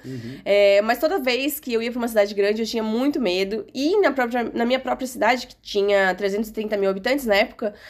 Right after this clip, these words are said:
Speaker 2: é, eu também tinha muitos, muitas atitudes, né, de, de cuidado e de receio de não andar sozinha.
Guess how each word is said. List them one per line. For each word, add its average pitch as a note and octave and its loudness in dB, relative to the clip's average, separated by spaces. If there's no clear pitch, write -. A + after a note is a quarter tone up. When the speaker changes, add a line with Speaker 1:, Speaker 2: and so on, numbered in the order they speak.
Speaker 2:
é, G3+ 4
eu A3+ 0
também C4 0
tinha B3 -4
muitos, B3+ -2
muitas B3+ -2
atitudes, A3+ -4
né, G3 4
de, G3+ -4
de G3 -6
cuidado G#3 0
e A3+ -4
de C4 0
receio C#4+ 0
de A#3 -4
não A#3+ 2
andar A#3+ 2
sozinha. B3+ -2